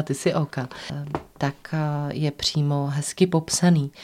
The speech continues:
že právě tahleta čtvrtá pozice, nebo on tomu říká čtvrtá pozice, to jsem OK já, ale jsi OK i ty,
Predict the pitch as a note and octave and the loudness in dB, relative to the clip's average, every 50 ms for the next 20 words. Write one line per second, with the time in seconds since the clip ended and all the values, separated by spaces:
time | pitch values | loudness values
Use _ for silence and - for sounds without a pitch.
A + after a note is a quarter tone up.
0 | - - - - _ - D3+ D3+ E3 D#3+ D#3 D#3 D#3 D3+ D3+ - D3 C#3+ C3+ C#3 | -18 -18 -20 -20 _ -6 0 2 4 6 6 6 4 2 0 0 0 2 2 2
1 | D3 D3 D#3 D3 D3+ D#3 D3+ - - D#3 - - - - D3 - - D#3 D3+ D#3 | 0 0 0 0 0 0 -2 0 -2 -2 -2 0 -2 -4 -4 0 2 2 2 2
2 | - D3 C#3+ C3+ D3 D3 D3 - - E3+ E3+ F#3 F3 C#3 C3+ - C3+ C#3+ D3 C#3+ | 2 0 2 2 2 -2 -2 -2 -2 -2 -2 -2 -2 -4 -2 -2 -2 -2 0 0
3 | C#3+ C#3+ C#3+ D3 C#3 - C#3 C3+ - - - C#3 - - D3 C#3 C#3 - C3+ B2+ | 0 0 0 -2 -2 -2 -4 -4 -2 -2 -2 -4 0 0 0 0 0 -2 -4 -4
4 | C3+ C#3 C#3+ - D#3+ D#3+ D#3 - C#3 - - C3+ C#3 - - - C#3+ C#3 - - | -4 -4 -4 -4 -6 -6 -6 -6 -8 -8 -8 -6 -4 0 2 2 2 2 0 -2
5 | C#3+ C3 B2+ B2+ - - C3+ B2+ B2 A#2+ B2 B2+ B2+ A#2+ A#2+ B2 C3+ D#3 G3 - | 0 -2 -2 -2 -2 -4 -4 -2 -2 -2 2 2 4 4 4 2 0 -2 -4 -6
6 | - - _ _ - D3 C3+ C3+ C3+ - - C#3+ - C3+ C3+ - - C#3 C#3 - | -12 -20 _ _ 0 2 2 2 0 0 -4 -2 -2 -2 -2 0 0 0 0 2
7 | D3+ C#3 - - D3+ D3+ D#3+ F#3 | 0 -2 0 0 2 2 2 -2